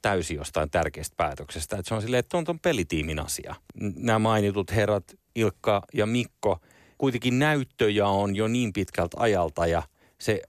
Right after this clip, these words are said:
aikaisempikin firma todisti sen, että, niinku, sitä osaamista on ihan käsittämättömästi. Niin sit se on vaan, niinku, tosi hienoa, että joku pystyy nostamaan kädet pystyyn tolla osaamisella ja tolla, että yksi, niinku, teollisuuden ala globaalisti kunnioittaa sua.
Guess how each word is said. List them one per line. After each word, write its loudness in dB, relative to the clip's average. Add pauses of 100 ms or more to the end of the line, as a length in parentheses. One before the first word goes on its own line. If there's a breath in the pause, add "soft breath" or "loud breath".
aikaisempikin -2
firma 0 (300)
todisti 0
sen, 0
että, -2
niinku, -8
sitä -2
osaamista -2
on -4
ihan -2
käsittämättömästi. -6
Niin -10
sit -10
se 2
on 2
vaan, 2
niinku, -2
tosi -2
hienoa, 2
että 0
joku -2
pystyy -2
nostamaan -4
kädet -6
pystyyn -2 (500 soft breath)
tolla 2
osaamisella 0
ja 2
tolla, 2
että -4
yksi, -8
niinku, -4
teollisuuden 0
ala 0 (140)
globaalisti 0 (280)
kunnioittaa -4
sua. -10